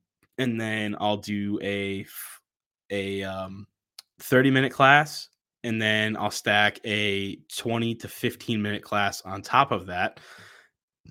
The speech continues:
And then I'll do a five-minute class,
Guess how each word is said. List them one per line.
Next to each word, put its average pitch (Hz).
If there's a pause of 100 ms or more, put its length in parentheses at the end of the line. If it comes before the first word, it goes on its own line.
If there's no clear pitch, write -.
(260)
And 120
then 113
I'll 110
do 107
a 98
five-minute 107
class, 98